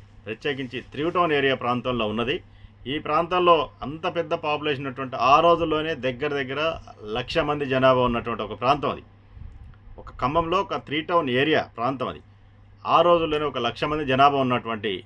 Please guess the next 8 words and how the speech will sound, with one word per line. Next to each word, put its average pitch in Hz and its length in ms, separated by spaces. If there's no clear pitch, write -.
రెండు 143 240
వేల 160 140
పదమూడులో 123 520
ఇది 113 100
చెప్పే 117 320
సంఘటన 95 380
ఉన్నటువంటి 147 440
ప్రాంతంలోనే 156 800